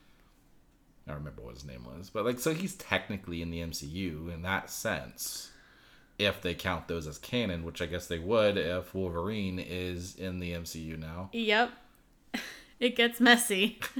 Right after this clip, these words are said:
Speaker 2: <laughs>
Speaker 1: But yeah, I don't know. This looks like it's gonna be fun.
Speaker 2: Yeah.
Speaker 1: We didn't get a whole lot. It's,
Speaker 2: No, it's
Speaker 1: it
Speaker 2: just
Speaker 1: seems
Speaker 2: a
Speaker 1: like it's just kind of like a,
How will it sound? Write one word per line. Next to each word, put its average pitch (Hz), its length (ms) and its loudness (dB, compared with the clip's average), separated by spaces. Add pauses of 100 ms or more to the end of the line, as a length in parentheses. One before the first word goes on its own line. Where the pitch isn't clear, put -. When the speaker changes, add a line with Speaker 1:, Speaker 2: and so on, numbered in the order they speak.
(120)
Speaker 2:
<laughs> 302 80 6 (1200)
Speaker 1:
But 190 120 4
yeah, 165 180 8
I 240 40 8
don't 160 160 8
know. 165 60 6
This 233 180 2
looks 160 100 6
like 117 120 10
it's 101 100 2
gonna 87 100 0
be 76 80 -6
fun. 76 380 -6 (100)
Speaker 2:
Yeah. 156 380 4 (800)
Speaker 1:
We 185 100 10
didn't 156 120 10
get 110 100 8
a 90 80 6
whole 82 180 2
lot. 76 340 -2
It's, 107 200 0
Speaker 2:
No, 202 240 6
it's - 80 4
Speaker 1:
it - 60 6
Speaker 2:
just 220 100 -2
Speaker 1:
seems 131 160 6
Speaker 2:
a 113 100 10
Speaker 1:
like 98 240 0
it's 95 220 0
just 95 180 -4
kind 95 180 0
of 90 80 0
like 85 140 0
a, 85 240 2